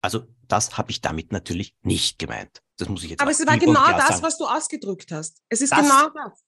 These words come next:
Speaker 1: Ja, und das tut mir unendlich leid. Das kann ich dir jetzt nur noch einmal sagen, weil das habe ich null Komma null gemeint.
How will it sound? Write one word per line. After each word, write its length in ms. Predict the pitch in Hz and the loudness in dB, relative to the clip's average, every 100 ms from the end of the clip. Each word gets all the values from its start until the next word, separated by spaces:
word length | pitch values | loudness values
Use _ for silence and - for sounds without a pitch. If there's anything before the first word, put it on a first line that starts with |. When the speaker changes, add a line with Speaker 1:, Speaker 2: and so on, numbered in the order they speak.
| - | -4
Speaker 1:
Ja, 200 | 120 - - _ | -4 -4 -12 _
und 200 | - 123 | -2 0
das 180 | 135 143 | 0 0
tut 180 | 196 - | -2 0
mir 200 | 196 - - | 0 0 0
unendlich 580 | 151 131 135 160 190 | 0 2 -2 -2 -6
leid. 440 | 120 90 226 277 _ _ _ - | -4 -2 -4 -8 _ _ _ -8
Das 80 | |
kann 140 | - 143 | -2 0
ich 80 | 127 | 0
dir 80 | |
jetzt 100 | 151 | 0
nur 100 | 160 | 2
noch 180 | 123 120 | 2 2
einmal 200 | 156 151 | 0 0
sagen, 240 | 135 160 170 - | 0 -2 -2 -4
weil 80 | 143 | -2
das 180 | 165 160 | 0 0
habe 140 | 165 | -2
ich 120 | 165 - - | -4 -4 2
null 360 | 170 220 226 - - | 6 6 4 -2 -6
Komma 320 | 180 170 156 | -2 0 0
null 500 | 151 151 160 160 156 _ _ - | -2 0 2 0 -4 _ _ -6
gemeint. 500 | 135 85 - - | -4 -4 -8 -20